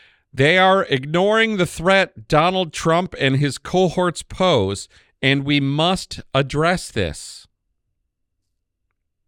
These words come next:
Has he watched any television in the last couple of months, like, since he, C N N let him go? That's really one of their favorite topics is,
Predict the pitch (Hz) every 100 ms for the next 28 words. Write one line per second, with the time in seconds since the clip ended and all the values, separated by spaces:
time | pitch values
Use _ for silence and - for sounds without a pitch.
0 | _ _ _ _ _ _ _ _ _ _
1 | _ _ - 160 - 294 160 151 185 -
2 | - 190 180 - 120 160 175 180 185 190
3 | 190 196 185 - 190 190 185 190 196 165
4 | 139 - 143 147 - 151 - - 147 156
5 | 151 143 104 107 117 120 113 110 117 127
6 | 143 143 143 _ _ _ _ _ _ _
7 | _ _ _ _ _ _ _ _ _ _
8 | - 214 240 220 220 190 190 196 180 -
9 | 190 196 185 151 185 233 254 - - -
10 | 104 104 -